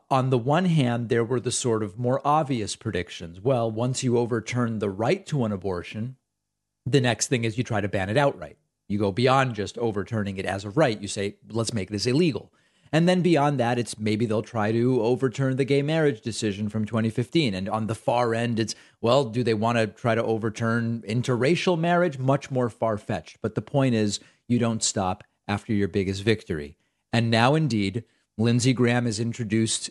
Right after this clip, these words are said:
a nationwide abortion ban just weeks after he said, "Well, that's something that should be left up to the states." Lindsey Graham is a hypocrite, of course, but that's not really what this is about. This is really about the obvious predictability that this is something they were going to try to do.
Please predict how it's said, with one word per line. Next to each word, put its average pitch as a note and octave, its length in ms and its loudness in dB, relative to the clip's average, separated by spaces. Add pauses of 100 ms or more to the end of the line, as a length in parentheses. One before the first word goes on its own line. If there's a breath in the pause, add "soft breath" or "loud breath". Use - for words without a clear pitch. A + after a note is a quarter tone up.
(140)
a A2+ 160 2
nationwide A#2 1080 2
abortion A#2+ 600 0
ban F2+ 400 -2 (400)
just C#3 280 0
weeks F#3+ 380 0
after B2+ 300 0
he B2 120 -2
said, A2 320 0
"Well, B2+ 140 4
that's B2 240 -2
something A#2+ 360 -4
that G#2 140 0
should G#2 200 -4
be G#2+ 100 -2
left G2 300 -2 (100)
up G#2 140 -6
to - 100 -8
the G#2 100 -4
states." - 600 -2 (380 soft breath)
Lindsey C#3 360 4
Graham B2 280 2
is C#3+ 160 2
a B2 60 0
hypocrite, A2 480 -2
of F2 120 -10
course, C3 340 2
but G#2 120 -8
that's G#2 240 -2
not G2 220 -4
really G#3+ 260 4
what A#2 180 2
this G2 180 -6
is F2+ 100 -12
about. E2+ 400 -2
This A#2 160 -2
is B2 160 -2
really A#2+ 240 2
about G#2 300 0
the G#2+ 120 0
obvious G#2 440 0
predictability G2+ 800 0
that A2 140 -2
this G#2+ 180 -6
is G#2+ 40 -10
something G#2 360 -4
they F#2+ 100 -2
were F#2+ 160 -2
going F#2 240 -6
to F2+ 60 -8
try E2+ 240 -8
to F2 80 -14
do. F2+ 300 -4